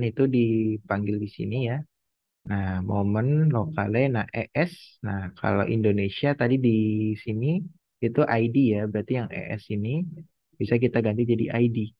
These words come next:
Ketika kita simpan, kemudian sekarang kita buka aplikasi kita, nah sekarang deadline dalam delapan hari lagi. Oke, seru ya teman-teman, itu bagaimana caranya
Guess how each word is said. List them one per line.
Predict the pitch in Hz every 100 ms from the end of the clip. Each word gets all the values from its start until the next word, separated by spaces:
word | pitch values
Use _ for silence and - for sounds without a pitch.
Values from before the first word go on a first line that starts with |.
| _ _
Ketika | - - 135
kita | 175 - 117 120
simpan, | 131 135 127 101 101 120 160 - _ _ _ -
kemudian | 107 104 104 101
sekarang | 101 101 101
kita | 101 98
buka | 101 101 98
aplikasi | - - 98 -
kita, | 143 - 117 143
nah | - 101 95 101 98 101
sekarang | - - 113 143 151 - - -
deadline | 117 107 123 143 160 160
dalam | - 101 98 107 120
delapan | 98 87 98 107
hari | 107 92 95
lagi. | 87 85 - 82 87 - - _
Oke, | - 160 147 135 - -
seru | - 127
ya | 160 147
teman-teman, | 131 113 110 117 143 156 156
itu | 113 135 135
bagaimana | 120 101 101 95 98 117
caranya | 117 95 90 95 120 151 156